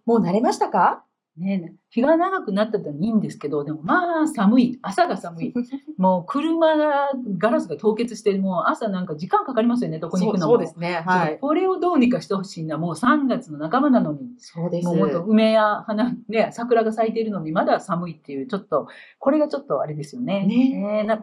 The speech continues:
Speaker 2: 早く暖かくなってほしいもんです。
Speaker 1: そうですね。皆さんも体調にお気をつけください。
Speaker 2: はい。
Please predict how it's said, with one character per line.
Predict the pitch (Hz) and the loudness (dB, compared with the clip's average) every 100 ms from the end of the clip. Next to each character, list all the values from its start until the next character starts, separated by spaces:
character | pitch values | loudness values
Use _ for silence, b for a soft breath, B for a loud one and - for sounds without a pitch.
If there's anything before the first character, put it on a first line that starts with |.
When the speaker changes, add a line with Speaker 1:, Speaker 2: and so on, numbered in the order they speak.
| 165 | 0
Speaker 2:
早 | 226 214 | 0 0
く | 156 | -2
暖 | 156 190 | -6 -8
か | |
く | 180 | -8
な | 156 | -8
っ | 156 | -10
て | 147 | -10
ほ | 160 | -10
し | |
い | 156 | -4
も | 156 | -4
ん | |
で | 151 | -4
す。 | 131 - | -6 -12
Speaker 1:
そ | - 285 | -4 -2
う | 269 | 2
で | 247 | 2
す | 247 | 2
ね。 | 214 226 240 247 254 269 | -2 0 4 4 4 4
皆 | 262 262 311 | 2 2 2
さ | 320 | 2
ん | 240 | 0
も | 220 | -2
体 | 247 285 302 | 0 0 0
調 | 294 285 | 0 0
に | 277 | 2
お | 247 240 | 0 2
気 | 262 | 2
を | 247 | 2
つ | 247 | 2
け | 302 | -8
く | - | 0
だ | 302 277 | 2 2
さ | - | 2
い。 | 247 | 2
Speaker 2:
は | 240 | 2
い。 | - | -2